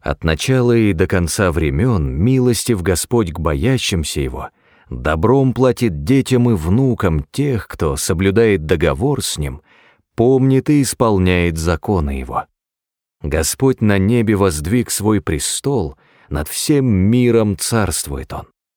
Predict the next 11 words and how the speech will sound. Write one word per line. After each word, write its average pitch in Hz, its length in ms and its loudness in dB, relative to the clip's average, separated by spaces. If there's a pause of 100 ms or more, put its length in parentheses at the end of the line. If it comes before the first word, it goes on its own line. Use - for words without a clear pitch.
(160)
Благословите 92 960 0
Господа, 95 680 0
ангелы 123 560 0
Его 101 180 2
могучие, 73 640 -4
исполняющие 95 920 -2
слово 113 580 -4
Его, 73 320 -4 (420)
послушные 101 840 -2
голосу 73 480 -4
Его. - 240 -12